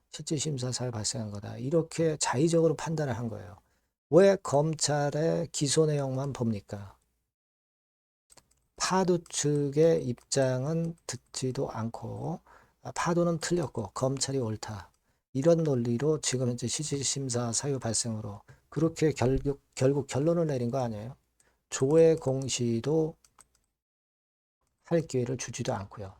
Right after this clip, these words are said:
어, 이번에 뭐 사실 상당히 좀 파도 주주분들 입장에서는 억울합니다. 물론 파도가 상장 당시에 좀 어느 정도의 잘못은, 어, 했었을 수도 있지만,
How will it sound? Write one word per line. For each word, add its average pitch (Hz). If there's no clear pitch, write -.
어, 131
이번에 147
뭐 135
사실 139
상당히 143
좀 131
파도 143
주주분들 123
입장에서는 120
억울합니다. 107
물론 165
파도가 120
상장 156
당시에 143
좀 139
어느 143
정도의 165
잘못은, 123
어, 110
했었을 147
수도 -
있지만, 127